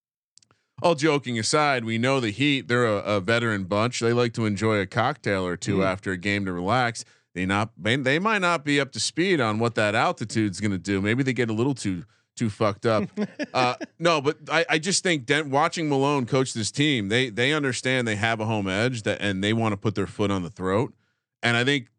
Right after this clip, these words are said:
Speaker 1: I watched a Denver team that didn't play that well. And so I, I don't know if Miami, Mi-, Miami's gonna have to play, like, game of the series type stuff. I think this,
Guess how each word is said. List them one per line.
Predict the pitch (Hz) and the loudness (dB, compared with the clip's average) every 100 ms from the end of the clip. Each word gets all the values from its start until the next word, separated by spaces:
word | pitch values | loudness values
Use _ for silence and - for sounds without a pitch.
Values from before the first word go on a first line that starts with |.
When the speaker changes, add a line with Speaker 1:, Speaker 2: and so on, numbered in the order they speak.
| _ - | _ -2
Speaker 1:
I | 117 | 0
watched | 123 135 127 139 | 2 2 0 -4
a | |
Denver | 110 117 131 139 | -2 0 0 -2
team | 135 143 | 0 0
that | 127 | 0
didn't | 113 131 | -2 -4
play | 107 131 113 | -2 0 0
that | 73 - | -4 -12
well. | 60 - _ _ _ _ _ - | -16 -16 _ _ _ _ _ -2
And | 120 127 | 0 2
so | 139 127 | 2 2
I, | 135 - | 2 0
I | 135 | 0
don't | 170 160 | 2 0
know | 143 151 | 2 2
if | 131 113 | 2 0
Miami, | 117 123 131 | 0 2 0
Mi-, | 120 120 131 | -2 0 0
Miami's | 139 135 147 196 175 | 0 0 0 0 0
gonna | 139 131 | 0 0
have | 127 113 | 0 -2
to | 101 | -4
play, | 127 120 | 0 2
like, | 110 95 | 2 0
game | 117 123 117 | 0 0 -2
of | |
the | 90 | -4
series | - 135 160 104 - | -2 0 0 0 -2
type | 104 82 | -4 -4
stuff. | - - 90 78 | -6 -4 -4 0
I | 120 | 0
think | 151 143 | 2 0
this, | 135 139 127 - | 0 0 0 -4